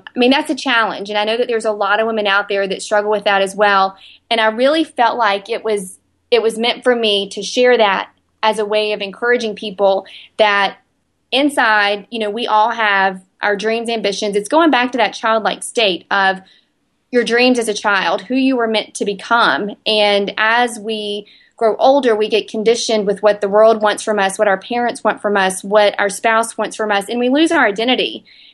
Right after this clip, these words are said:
And writing that chapter for me was just a way to share my story, but to give other people hope.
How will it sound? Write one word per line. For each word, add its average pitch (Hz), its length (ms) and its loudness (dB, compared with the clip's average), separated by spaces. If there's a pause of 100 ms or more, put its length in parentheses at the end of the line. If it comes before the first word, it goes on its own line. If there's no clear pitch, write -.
And 214 540 0
writing 247 400 0
that 269 180 -4
chapter 196 800 -4 (100)
for 220 100 -4
me 208 600 0 (220)
was 220 200 4
just 254 240 0
a 240 60 4
way 202 580 4 (800)
to 262 140 0
share 233 260 4
my 220 200 2
story, 202 460 -2
but 214 180 -6
to 233 60 -6
give 226 160 0
other 220 180 0
people 196 280 -12
hope. 185 480 0